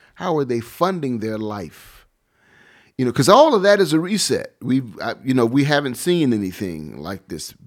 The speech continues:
before, because I keep hearing about,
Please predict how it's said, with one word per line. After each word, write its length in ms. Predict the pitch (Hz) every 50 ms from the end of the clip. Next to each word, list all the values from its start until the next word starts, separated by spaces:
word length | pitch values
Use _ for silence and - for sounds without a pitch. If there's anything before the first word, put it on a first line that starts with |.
| _ _
before, 560 | - 98 87 78 76 - - 98 87 73 62
because 280 | - 92 - 104 98 95
I 80 | 104
keep 280 | 104 - - - - -
hearing 420 | - - 180 190 185 156 120 101
about, 420 | 87 73 71 73 76 73 73 -